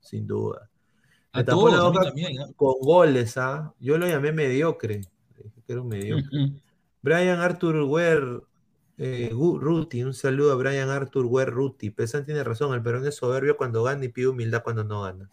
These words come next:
Speaker 1: Ahí está, ahí está. A ver, Marco Antonio, señor Flores, también cuando le me-,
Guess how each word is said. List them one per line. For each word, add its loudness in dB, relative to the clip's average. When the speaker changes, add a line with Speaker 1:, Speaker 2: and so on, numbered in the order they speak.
Speaker 1:
Ahí -12
está, -6
ahí -4
está. -8
A 0
ver, 2
Marco 2
Antonio, 2
señor 0
Flores, 0
también -2
cuando 0
le 0
me-, -2